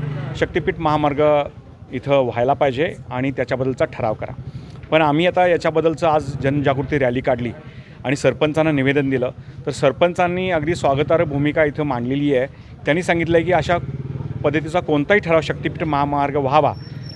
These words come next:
असा तिथं झालेला नाही आहे आणि इथून पुढच्या काळामध्ये तसं होणारही नाही आहे. त्यांनी फक्त कायदेशीर पूर्तता अशी करून घेतली होती की जे काही तुमची मतं असतील ती लेखी द्या वेगळ्या लोकांची, शेतकऱ्यांची, आणि ती त्यांच्याकडे त्यांनी ती घेतलेली आहे.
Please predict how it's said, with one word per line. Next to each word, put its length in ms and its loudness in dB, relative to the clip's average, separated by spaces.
असा 380 4
तिथं 220 0
झालेला 420 2
नाही 200 2
आहे 100 0
आणि 180 4
इथून 220 2
पुढच्या 260 0
काळामध्ये 500 2
तसं 180 2
होणारही 500 2
नाही 220 2
आहे. 140 -4
त्यांनी 220 4
फक्त 320 0
कायदेशीर 520 -2
पूर्तता 380 2
अशी 200 2
करून 320 0
घेतली 240 0
होती 160 -2
की 260 -4
जे 80 4
काही 220 4
तुमची 240 -4
मतं 260 2
असतील 280 0
ती 120 -2
लेखी 260 0
द्या 160 2
वेगळ्या 420 0
लोकांची, 360 0
शेतकऱ्यांची, 540 -6
आणि 120 -10
ती 80 -4
त्यांच्याकडे 440 0
त्यांनी 160 -2
ती 100 -6
घेतलेली 480 0
आहे. 100 -4